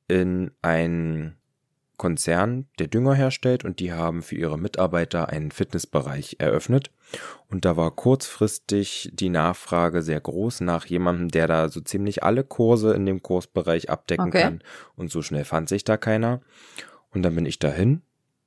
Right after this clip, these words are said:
Speaker 1: hab da meine Berliner Preise aufgerufen, die gut
Speaker 2: Mhm.
Speaker 1: waren.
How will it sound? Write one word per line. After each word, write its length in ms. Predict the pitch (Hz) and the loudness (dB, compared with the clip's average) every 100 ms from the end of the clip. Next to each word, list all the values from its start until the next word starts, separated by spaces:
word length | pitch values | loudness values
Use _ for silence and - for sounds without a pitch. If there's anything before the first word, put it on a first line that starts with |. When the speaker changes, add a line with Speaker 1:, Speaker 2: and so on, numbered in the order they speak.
| _ _ | _ _
Speaker 1:
hab 280 | - 90 _ | -4 -4 _
da 460 | 87 82 78 78 76 _ _ _ _ - | 4 4 4 2 -4 _ _ _ _ -8
meine 240 | 87 85 | -2 -2
Berliner 420 | 78 90 90 90 85 | 2 2 4 2 0
Preise 420 | - 71 78 92 | 2 2 4 4
aufgerufen, 600 | 104 - 104 110 131 113 | 2 -2 -4 -2 -2 -2
die 400 | 95 90 90 85 _ _ - | -2 0 0 -2 _ _ -2
gut 200 | 110 110 | 0 6
Speaker 2:
Mhm. 60 | |
Speaker 1:
waren. 340 | - - 160 | 8 8 6